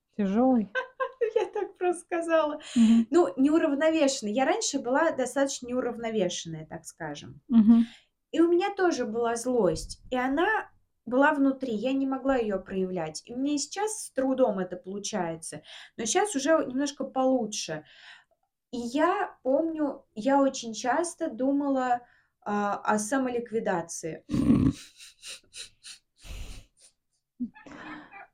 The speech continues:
Speaker 1: Ну да, так-то, так веселее даже.
Speaker 2: Как вам
Speaker 1: Это, знаешь, чтобы оттенить, э,
Speaker 2: <laughs>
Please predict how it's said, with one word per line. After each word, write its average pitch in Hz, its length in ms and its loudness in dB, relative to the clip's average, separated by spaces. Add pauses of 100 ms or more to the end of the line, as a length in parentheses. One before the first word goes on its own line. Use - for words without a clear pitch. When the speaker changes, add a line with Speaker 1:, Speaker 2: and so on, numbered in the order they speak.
Speaker 1:
Ну 247 220 4
да, 240 200 8
так-то, 202 360 -2
так 240 260 0
веселее 214 640 2
даже. 175 220 0
Speaker 2:
Как 640 220 10
вам 523 180 8 (1000)
Speaker 1:
Это, 214 200 0
знаешь, 262 320 10
чтобы 208 400 4
оттенить, 226 600 8
э, 202 80 0
Speaker 2:
<laughs> 185 1000 0